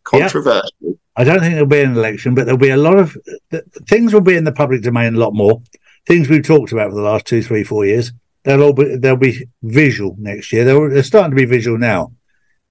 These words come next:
Speaker 1: Um, but there's a lot of things going on. We'll, we're gonna see, the other controversial thing that I'm gonna say is we're gonna see the collapse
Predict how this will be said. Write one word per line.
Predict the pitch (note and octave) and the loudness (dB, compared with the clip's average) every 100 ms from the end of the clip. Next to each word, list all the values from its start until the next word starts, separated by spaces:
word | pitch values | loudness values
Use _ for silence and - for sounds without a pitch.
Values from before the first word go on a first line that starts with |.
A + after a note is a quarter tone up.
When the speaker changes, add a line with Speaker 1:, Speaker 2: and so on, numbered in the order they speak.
| _ - | _ -6
Speaker 1:
Um, | A2 A2 A#2 A2 A2+ | 0 2 2 0 -6
but | A2 | -4
there's | A2+ A#2+ | 0 2
a | B2+ | 4
lot | C3 C3+ D3 C3+ | 4 4 2 0
of | C#3+ | -6
things | C3+ B2+ A#2+ | -2 -4 -4
going | B2 A2 A2 | -6 -4 -2
on. | A2 A#2+ | -2 0
We'll, | A#2 B2 | 4 4
we're | C3 C3 C#3 | 4 0 2
gonna | E3 E3 | 0 -2
see, | - - D3+ A#2 A#2+ - _ _ _ _ _ _ _ | -2 0 2 2 -4 -14 _ _ _ _ _ _ _
the | B2 | -2
other | C#3+ C3+ | 0 0
controversial | C3+ C3 A2+ G#2+ A#2 A2+ A2+ | 0 -2 -2 -2 0 0 -2
thing | G#2 A2 G#2+ A#2 | -2 -4 -4 -8
that | A2 G2+ | -10 -8
I'm | G#2 | -4
gonna | A2 A2 | -4 -4
say | - B2+ | -2 0
is | A#2+ | 2
we're | A#2 | 0
gonna | A#2+ A#2 | 0 -2
see | A#2 B2 | -2 -4
the | A#2 | -4
collapse | A2+ A#2+ A#2+ A2 F#2 A#2+ - | -4 -2 0 0 -4 -12 -20